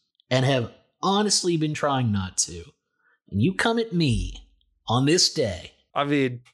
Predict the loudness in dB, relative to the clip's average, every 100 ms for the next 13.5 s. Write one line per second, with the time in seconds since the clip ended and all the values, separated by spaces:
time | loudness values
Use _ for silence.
0 | _ _ _ _ _ -2 2 2 2 0
1 | 0 0 0 2 2 2 2 2 0 0
2 | 2 2 0 -2 -2 -8 -6 -2 0 2
3 | 2 2 2 0 _ 0 0 2 2 0
4 | 0 -2 -4 -2 -4 -2 0 0 0 -4
5 | -12 -20 -20 _ -2 0 2 2 2 2
6 | 2 4 2 2 2 4 4 2 -2 0
7 | 0 0 -2 -6 -10 -10 -8 -4 0 -2
8 | -4 -2 -2 -2 -6 -6 -8 -10 -6 -2
9 | 0 2 2 2 0 -2 -6 -2 0 0
10 | -2 -4 0 2 0 -2 -2 -2 -2 -2
11 | -6 -8 -10 -12 -18 _ _ -4 2 4
12 | 4 2 0 -4 -4 0 2 2 -2 -2
13 | -2 -4 -6 -18 -20